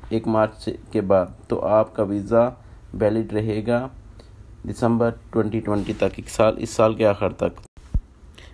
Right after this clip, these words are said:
और ये ऐलान Federal Authority of Identity and Citizenship के स्पोक्सपर्सन कर्नल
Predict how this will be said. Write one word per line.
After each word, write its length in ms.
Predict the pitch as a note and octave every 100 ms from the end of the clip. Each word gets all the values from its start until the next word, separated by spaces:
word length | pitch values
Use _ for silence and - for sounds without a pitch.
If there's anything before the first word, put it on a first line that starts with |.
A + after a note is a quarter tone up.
| -
और 140 | B2+
ये 160 | B2+ C3+
ऐलान 520 | G#2+ A#2 B2+ D3 D3+
Federal 500 | C#3+ B2 A#2+ B2 A#2+
Authority 460 | - A#2+ A#2 C3 A#2+
of 100 | A2+
Identity 640 | A2+ A2 A2+ A2 C3 B2
and 160 | A2+ A#2+
Citizenship 640 | A2+ A2+ A#2 A#2+ - -
के 120 | A#2
स्पोक्सपर्सन 840 | A2 A#2 A2+ - A#2 A2 - A#2+ C#3
कर्नल 500 | - A2+ A2+ A#2